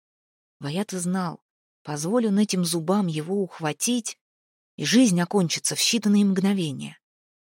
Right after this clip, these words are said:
Заслоняясь головней, он отступал боком, так, чтобы его и тварь разделял костер. Но недолго. Раскусив эту хитрость, волк прыгнул, метя прямо Ваяте в лицо. Однако тот не промедлил,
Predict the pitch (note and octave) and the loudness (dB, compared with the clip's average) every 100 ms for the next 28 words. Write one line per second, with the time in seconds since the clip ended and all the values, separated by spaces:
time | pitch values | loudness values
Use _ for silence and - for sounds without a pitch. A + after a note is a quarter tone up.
0 | _ - D#3+ D#3 F3 F3 F3+ E3+ E3+ F3 | _ -8 -4 0 2 2 2 2 4 4
1 | E3+ G#3 F#3 E3 D#3+ - D#3+ F3+ E3+ D#3 | 6 2 2 0 -2 -4 0 2 2 6
2 | A3 - D3 - - - C#3 - E3 D#3 | 4 4 -6 -8 -18 -10 -4 -2 0 0
3 | D#3 D#3+ F#3 D3+ D3 F3+ F#3+ _ _ - | 0 2 2 2 2 2 0 _ _ -2
4 | D#3 D3+ F#3 E3 - E3 - F#3 D3 - | 0 4 4 4 2 -2 0 0 -2 -4
5 | _ _ _ _ _ _ _ - E3 F3+ | _ _ _ _ _ _ _ -8 -2 2
6 | G#3 G3+ D#3+ D#3 D3+ - F3+ _ _ _ | 4 2 0 -2 -6 -10 -16 _ _ _
7 | - D#3+ - E3 - F3+ - D#3 - G#3 | -10 -4 -2 0 0 -2 -4 -8 -6 -4
8 | D#3+ C#3+ - _ _ D#3+ F#3 F3+ - - | -4 -6 -8 _ _ 0 4 4 2 -16
9 | _ G3 G#3 A3 D#3+ D#3 D3+ F3 E3 D3 | _ 2 4 4 2 -2 -2 -2 -2 -4
10 | D#3+ D#3 D#3 E3 F#3+ F3+ D3 D#3+ F#3 - | -4 -2 0 0 0 -2 -4 -2 0 0
11 | F#3+ D3+ B2 _ _ _ _ _ - C3 | 0 -2 -6 _ _ _ _ _ -10 -2
12 | G3 A#3+ G#3+ A3 A3 - A3+ A3 G3 D3 | -2 0 -2 0 0 2 2 2 2 -4
13 | - | -10